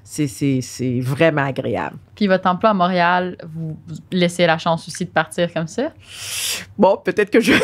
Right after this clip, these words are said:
Speaker 1: <laughs> il y a certaines personnes qui vont avoir le choc en m'entendant, mais c'est sûr que je le prenais sur mes vacances. Fait que
Speaker 2: Ok.
Speaker 1: pour moi, j'étais en vacances, fait que je prenais mes trois semaines ou mes quatre semaines que je partais en vacances. Au fond, c'était pas vraiment des vacances, je m'en allais faire du
Speaker 2: <laughs>
Speaker 1: remplacement. Fait que,
Speaker 2: Ouais.
Speaker 1: euh,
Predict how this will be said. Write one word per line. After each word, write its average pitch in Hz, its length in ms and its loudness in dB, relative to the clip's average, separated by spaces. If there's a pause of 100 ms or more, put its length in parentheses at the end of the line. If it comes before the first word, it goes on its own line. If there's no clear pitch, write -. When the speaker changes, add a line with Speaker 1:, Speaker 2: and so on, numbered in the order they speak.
(120)
Speaker 1:
<laughs> 508 200 0
il 302 80 6
y 370 60 8
a - 100 6
certaines 262 440 -2
personnes 262 440 2
qui 302 60 -6
vont 220 100 -2
avoir 220 280 2
le 226 100 8
choc 269 360 0
en 208 80 2
m'entendant, 202 640 2 (440)
mais 214 240 0
c'est 214 180 0
sûr 285 160 0
que - 60 -4
je 214 40 4
le 185 80 4
prenais 185 220 -2
sur 175 180 0
mes 165 120 0
vacances. - 540 -2 (440)
Fait 170 120 2
que 175 120 -4
Speaker 2:
Ok. - 60 -6
Speaker 1:
pour 185 180 2
moi, 196 160 4
j'étais 196 140 0
en 170 120 4
vacances, 165 580 2
fait 143 140 -4
que 139 80 -12
je - 60 -16
prenais 170 320 2
mes 165 160 0
trois 175 240 0
semaines 196 260 0
ou 180 60 0
mes 160 100 0
quatre 160 180 -2
semaines 180 460 -4
que 170 100 -4
je - 120 -6
partais - 280 -2
en 165 100 4
vacances. 175 360 2
Au - 400 -20
fond, 196 160 -2
c'était 175 140 0
pas 165 160 4
vraiment 156 260 2
des 170 120 2
vacances, 190 460 0
je 175 80 -6
m'en 170 80 4
allais 170 300 2
faire 180 180 2
du 175 100 2
Speaker 2:
<laughs> - 20 4
Speaker 1:
remplacement. 165 720 4
Fait 156 120 4
que, - 40 6
Speaker 2:
Ouais. 233 140 6
Speaker 1:
euh, 165 200 6